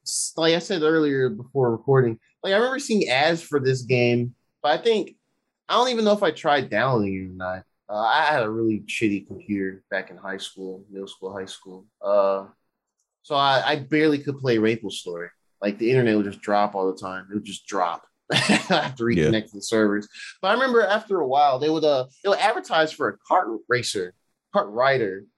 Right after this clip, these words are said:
Speaker 1: type game. And I was like, "This
Speaker 2: Mm.
Speaker 1: looks kinda cool," but I never really saw gameplay of it until much later. That's cool that they, they have it on here,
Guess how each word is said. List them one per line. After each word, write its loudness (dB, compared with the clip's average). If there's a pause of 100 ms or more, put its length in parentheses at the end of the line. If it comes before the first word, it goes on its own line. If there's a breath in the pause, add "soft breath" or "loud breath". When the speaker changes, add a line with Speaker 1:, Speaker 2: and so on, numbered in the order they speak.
Speaker 1:
type 2
game. 2
And -2
I 2
was 2
like, 2
"This 0
Speaker 2:
Mm. -6
Speaker 1:
looks 2
kinda -4
cool," 2
but 0
I 4
never 2
really -4
saw 2
gameplay -6
of -2
it -2
until -10
much -16
later. -8 (680)
That's 2
cool 0
that -4
they, 2
they 0
have 2
it -4
on 0
here, 0